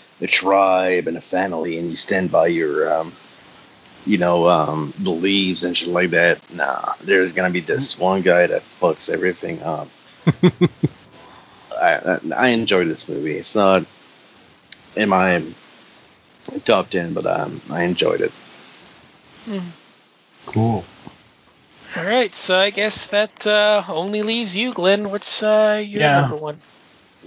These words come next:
Speaker 2: We've already talked about it. It's The Dark and the Wicked.
Speaker 3: Hmm.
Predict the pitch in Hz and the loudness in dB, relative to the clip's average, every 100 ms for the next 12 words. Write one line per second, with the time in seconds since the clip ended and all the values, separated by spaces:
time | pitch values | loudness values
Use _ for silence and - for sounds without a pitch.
0 | - 165 156 139 139 131 165 180 190 214 | -8 0 2 4 4 4 2 0 0 2
1 | 226 214 - 139 127 - 117 117 127 139 | 2 0 2 2 2 -2 -4 0 2 2
2 | 143 143 131 113 98 101 - _ _ _ | 2 4 2 0 -6 -10 -12 _ _ _
3 | _ _ _ _ _ - 554 196 147 | _ _ _ _ _ -20 -10 -8 -8